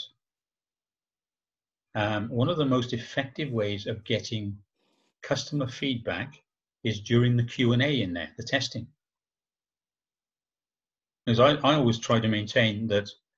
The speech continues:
um, when you're going into test,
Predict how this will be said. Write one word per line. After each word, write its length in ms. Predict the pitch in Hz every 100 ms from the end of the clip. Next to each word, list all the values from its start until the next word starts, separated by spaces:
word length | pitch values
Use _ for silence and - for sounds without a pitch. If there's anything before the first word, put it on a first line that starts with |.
| _ _ _ _ _ _ _ -
um, 460 | 107 104 101 101 - _ _
when 280 | 107 135 170
you're 140 | 180
going 340 | 147 143 131
into 260 | 120 117 123
test, 540 | - 147 95 - -